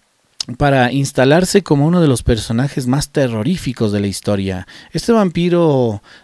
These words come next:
dio el salto a la gran pantalla en el año de mil novecientos veintidós, de la mano del director, eh, Murmun-, eh, Nosferatu. Este, pues, es una de las obras maestras del cine mudo. Tomen en cuenta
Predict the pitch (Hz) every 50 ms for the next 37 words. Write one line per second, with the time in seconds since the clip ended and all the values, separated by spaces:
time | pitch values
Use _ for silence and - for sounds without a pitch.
0 | _ - 131 123 135 147 151 151 147 139 123 117 107 - - - 170 180 196 180
1 | 143 - 123 113 110 107 104 123 151 156 139 - 110 107 101 95 - 139 156 156
2 | 170 165 143 131 123 135 156 170 165 139 139 131 131 147 175 196 196 185 156 139
3 | 127 - - 147 160 165 151 - 147 131 117 117 117 107 107 101 - 107 104 131
4 | 160 139 104 - - - - 107 104 104 104 107 123 143 156 160 147 131 120 113
5 | 110 123 156 170 151 120 - _ - 120 120 147 165 - - - - - - -
6 | - _ - 120 110 110 110 107 110 135 170 185 170 170 180 180 165 - - 131
7 | 120 117 117 113 110 110 - - 135 127 131 131 131 139 139 139 127 - - -
8 | 131 127 143 165 165 135 - - 110 98 95 - - - _ _ - - - -
9 | - - - _ _ _ - 151 160 - - 240 202 - 190 165 147 147 156 170
10 | 175 175 165 147 143 123 - 151 160 165 165 151 135 127 123 117 110 110 123 170
11 | 180 - - 143 135 117 110 113 107 104 - - 151 147 131 117 117 143 196 233
12 | 196 131 104 104 101 98 98 101 - 131 156 196 202 160 131 147 180 196 214 202